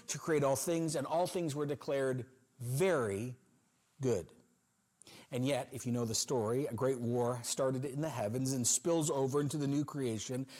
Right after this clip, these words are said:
The next set of casualties were the, uh, ones made in the image of God. That's us, human beings. And like we talked about last week, we chose to sin, to say yes to darkness and no to light.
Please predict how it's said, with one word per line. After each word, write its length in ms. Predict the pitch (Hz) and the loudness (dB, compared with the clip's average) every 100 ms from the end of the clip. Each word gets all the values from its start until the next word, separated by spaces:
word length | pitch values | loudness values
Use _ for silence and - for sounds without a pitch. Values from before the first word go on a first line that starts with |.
| - - | -8 0
The 80 | |
next 280 | 127 160 - | 2 2 2
set 180 | - 156 | 2 2
of 120 | 160 | 0
casualties 720 | - 165 143 131 135 151 143 | -2 -2 0 0 -2 -2 -2
were 200 | 135 143 | -2 0
the, 200 | 135 131 - - - 160 | 0 0 -4 -12 -10 -2
uh, 280 | 156 147 | -2 0
ones 440 | 156 143 147 139 151 | 0 2 2 0 0
made 240 | 135 135 | 2 2
in 120 | 139 | 2
the 100 | 139 | 0
image 340 | 147 135 143 160 | 0 0 2 0
of 120 | 139 | 0
God. 280 | 131 127 127 | 2 2 2
That's 220 | 131 131 135 | 0 0 0
us, 260 | 135 135 | 0 0
human 380 | - 135 151 139 | 0 0 0 2
beings. 500 | 120 113 175 - - - _ _ _ _ _ _ _ - - - | 2 0 0 -4 -6 -12 _ _ _ _ _ _ _ -20 -14 -4
And 100 | 151 | 0
like 120 | 156 | 0
we 80 | 151 | 0
talked 220 | 165 147 | 0 2
about 160 | 170 | 2
last 320 | 160 131 117 135 | 2 2 2 0
week, 260 | 143 135 | 0 0
we 100 | 131 | 0
chose 280 | 131 123 131 | 2 2 2
to 100 | 175 | 2
sin, 360 | - 139 139 160 | 2 2 2 2
to 100 | 139 | 2
say 160 | - | 4
yes 300 | 139 117 139 | 4 2 2
to 100 | - | 2
darkness 500 | 151 131 135 143 156 | 2 2 2 0 -4
and 100 | 135 117 | -2 0
no 100 | 131 | 2
to 120 | 151 | 4
light. 280 | 127 131 | 4 2